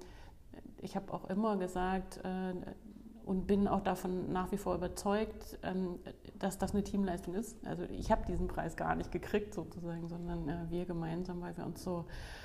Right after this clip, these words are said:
mit viel Euphorie und Energie auf den Weg gemacht haben in dieser Zeit. Das kam ja noch dazu. Ich glaube, das hat uns eben auch so zusammengeschweißt an vielen Stellen.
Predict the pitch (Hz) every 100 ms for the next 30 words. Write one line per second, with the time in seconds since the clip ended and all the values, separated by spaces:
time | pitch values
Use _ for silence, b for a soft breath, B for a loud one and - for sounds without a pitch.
0 | B - 180 - 208 196 - 180 - 185
1 | 190 185 190 180 175 - 175 175 175 175
2 | 165 175 185 - 170 160 - 170 165 170
3 | 170 190 202 175 180 175 196 190 170 165
4 | 180 170 175 170 170 - 190 160 175 165
5 | 165 - 160 147 - 156 - 170 - 170
6 | 170 170 165 202 160 160 165 165 165 -
7 | 170 160 - 180 175 - 170 165 170